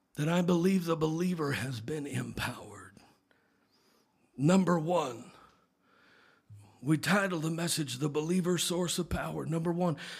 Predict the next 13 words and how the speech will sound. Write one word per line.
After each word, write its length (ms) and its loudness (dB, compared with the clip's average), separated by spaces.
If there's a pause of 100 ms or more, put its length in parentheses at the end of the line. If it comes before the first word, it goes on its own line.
(120)
the 100 2
very 360 0
first 400 -2
source 360 -2
of 140 -4
our 160 -2
power 540 -10 (1040)
is 160 6
the 100 -2
power 640 -2
of 160 -4
the 80 -6
blood. 500 -8